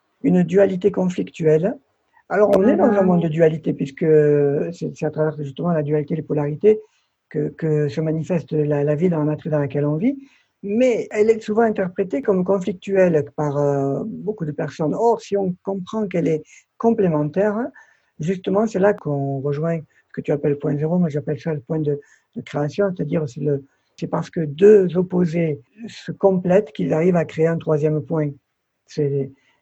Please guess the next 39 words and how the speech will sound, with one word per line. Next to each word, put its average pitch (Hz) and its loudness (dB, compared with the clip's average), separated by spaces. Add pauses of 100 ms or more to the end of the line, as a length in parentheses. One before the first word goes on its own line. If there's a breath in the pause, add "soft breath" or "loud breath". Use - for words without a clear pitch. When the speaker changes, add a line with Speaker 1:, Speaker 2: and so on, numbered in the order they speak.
(100)
Speaker 1:
et, 165 -6
et, 185 -8
et, - -10
Speaker 2:
Ah, 220 0
Speaker 1:
et, 208 -4 (100)
et, 196 2
et 190 2
la - 4
Speaker 2:
ah, 214 4
Speaker 1:
création 220 4
Speaker 2:
intéressant. 175 2
Speaker 1:
repose 202 4
sur 156 -8
cela, 170 -2
quoi. 131 -6 (260)
Par 170 2
exemple, 185 6
si 170 -6
je 170 -2
prends 185 0
un 180 2
exemple 175 2
concret 165 0
dans 151 0
la 143 2
vie, 196 2
euh, 143 4 (500 loud breath)
je - -10
ne 123 -6
sais 131 -6
pas 196 4
moi, 147 4
euh, 135 -2 (380)
telle 190 8
personne 185 2
m'a, 156 2
m'a 160 -2
fait 175 0
apparemment 156 0